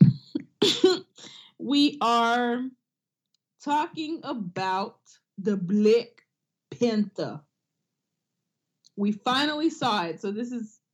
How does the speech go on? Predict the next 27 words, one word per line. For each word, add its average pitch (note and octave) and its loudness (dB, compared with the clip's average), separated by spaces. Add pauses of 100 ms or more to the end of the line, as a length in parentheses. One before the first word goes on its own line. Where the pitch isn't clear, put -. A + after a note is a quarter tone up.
(120)
essentially G#3+ -4
just F3+ -6
part G#3+ -4
two A#3+ -6 (720)
to A#3+ -2
our F#3+ -2
part G3 -6
one F#3+ -6
episode. C#4 -8 (580)
And G3 2
it's F3+ 2
full C4 0
of C4+ 2
spoilers, A#3 2
but G3+ -2 (260)
at A3+ 0
this B3+ 0
point, G#3+ 0
Black G3+ 0
Panther A3+ 0
has F#3+ -2
been F#3 -6
out E3+ -4
for, - -4
like, D#3 -2
two A3 2
weeks. A#3 2